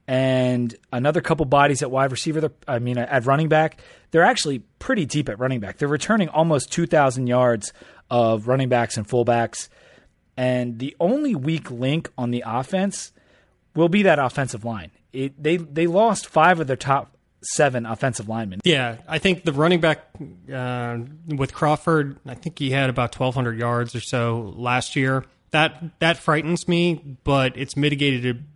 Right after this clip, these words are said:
Speaker 2: bit because they lost three of their starters on the offensive line. And one of those, I think, was the second team All-American, uh, offensive lineman for them. So they had one of the, kind of the best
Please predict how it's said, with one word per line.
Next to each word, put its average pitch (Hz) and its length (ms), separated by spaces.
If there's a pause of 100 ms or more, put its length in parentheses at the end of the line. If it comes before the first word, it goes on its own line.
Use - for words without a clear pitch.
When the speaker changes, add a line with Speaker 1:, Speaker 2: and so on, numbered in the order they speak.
(360)
Speaker 2:
bit 175 300
because 139 420
they 135 120
lost 127 380 (180)
three 156 280
of 127 80
their 127 120
starters 127 640
on 127 160
the 123 60
offensive 123 440
line. 123 300
And 127 200
one 185 140
of 170 140
those, 127 340 (340)
I 123 60
think, 196 180
was 151 140
the 151 60
second 139 360
team 135 320
All-American, 131 800 (540)
uh, 123 300
offensive 127 480
lineman 120 420 (380)
for 131 160
them. 117 400
So 143 560 (320)
they 185 80
had 196 180
one 160 440
of 135 160
the, 131 260
kind 139 160
of 123 80
the 123 60
best 139 400